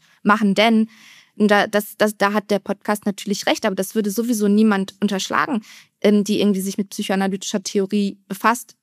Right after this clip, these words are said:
Die Psychoanalyse wurde natürlich auch, äh, benutzt und wird benutzt zur, ähm,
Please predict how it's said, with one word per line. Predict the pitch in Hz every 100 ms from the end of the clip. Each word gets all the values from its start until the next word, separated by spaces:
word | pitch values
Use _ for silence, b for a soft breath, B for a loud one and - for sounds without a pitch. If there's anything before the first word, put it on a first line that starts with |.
| -
Die | 190 202
Psychoanalyse | 196 - 208 208 196 214 208 202
wurde | 208
natürlich | 202 190 - 330 - -
auch, | 175 180 - _ _ _ _ _ _ _ -
äh, | 196 180 170 - _ -
benutzt | 202 202 247 - - -
und | 190 196
wird | 247 -
benutzt | 226 202 185 185 - - b b b _
zur, | - 196 190 185 180 -
ähm, | 185